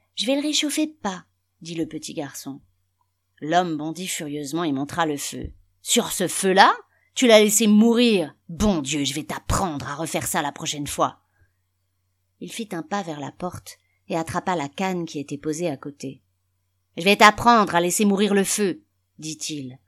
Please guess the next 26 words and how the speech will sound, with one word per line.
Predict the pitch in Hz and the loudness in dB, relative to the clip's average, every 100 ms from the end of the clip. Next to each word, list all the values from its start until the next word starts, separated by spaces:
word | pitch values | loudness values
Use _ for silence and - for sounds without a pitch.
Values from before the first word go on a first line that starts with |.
| _ _ | _ _
en | 160 | -8
retroussant | 160 165 196 196 196 | -6 -6 -6 -6 -4
sa | 156 | -2
manche | 143 170 180 - | -2 -2 -2 -8
pour | - | -8
se | 165 | -6
donner | 147 151 160 | -4 -2 -2
les | 143 | -4
coups | - | -8
des | 143 | -10
franges. | 131 - 139 139 - - _ _ _ _ _ _ _ _ _ _ _ _ _ _ | -10 -12 -12 -12 -10 -10 _ _ _ _ _ _ _ _ _ _ _ _ _ _
Le | 196 | -12
petit | 185 214 208 202 | -4 -4 -4 -2
garçon | 185 - 214 | -2 -2 -4
cria : « | 208 - 170 156 151 - _ _ _ _ - | -4 -8 -10 -10 -14 -20 _ _ _ _ -2
Oh, | 320 311 - | 0 0 -4
pas ! » | - 269 247 - _ _ _ _ _ _ - | -2 -2 -2 -8 _ _ _ _ _ _ -2
Et | 202 | -2
il | 180 | -2
courut | - 208 240 220 | -6 -4 -4 -4
en | 151 | -10
pleurnichant | - 214 196 170 - 226 | -4 -2 -2 -2 -2 -2
autour | 165 185 | -4 -6
de | 175 | -4
la | 151 143 | -4 -6
table, | 175 185 170 160 | -6 -6 -4 -8